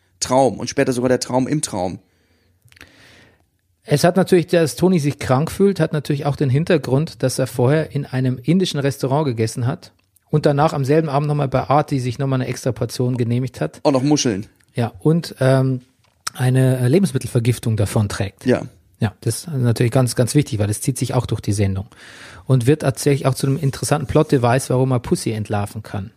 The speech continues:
Speaker 2: als, als, äh, Verräter. Äh, in dem Traum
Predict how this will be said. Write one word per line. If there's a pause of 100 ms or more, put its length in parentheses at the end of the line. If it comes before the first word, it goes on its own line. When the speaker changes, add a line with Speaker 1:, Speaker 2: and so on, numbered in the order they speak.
(220)
Speaker 2:
als, (240)
als,
äh,
Verräter. (840)
Äh,
in
dem
Traum